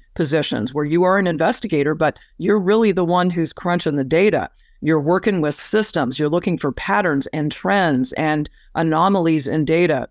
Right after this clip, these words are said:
uh, such as looking for fraud patterns, right? Things like that. Now, I've known many talented investigators in my career who are more introverted individuals. And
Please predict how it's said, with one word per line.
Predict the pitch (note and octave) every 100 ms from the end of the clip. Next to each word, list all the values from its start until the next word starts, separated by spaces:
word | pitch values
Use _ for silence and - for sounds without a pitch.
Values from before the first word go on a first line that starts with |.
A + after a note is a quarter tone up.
| -
uh, | D3 C#3+
such | C#3+ D#3+ E3
as | C#3+
looking | E3 E3+
for | D#3 D3+
fraud | - D#3+ E3 F#3
patterns, | D#3 C3+ A#2+ C3 - _ -
right? | E3 E3+
Things | G3+ A3 A3
like | G3
that. | G#3 D3+ - _ -
Now, | C3+ E3 D#3
I've | G3
known | G#3+ A3+ F#3+
many | G3+ A#3+
talented | A#3 G3+ G3 F#3+ F3
investigators | E3 D#3+ F#3+ - D#3 D3 C#3+ C#3
in | D3
my | D3 D3
career | - D3+ D3 D#3 F#3+
who | F3 D3 - - -
are | F#3+ B3+
more | G#3 A3+ -
introverted | A#3+ D#4 E3+ C#3+ C3+ B2+ C3
individuals. | D#3+ D3+ C#3 C3+ C#3+ G#3 C4+ - _ - _
And | E3+ E3+ E3+ E3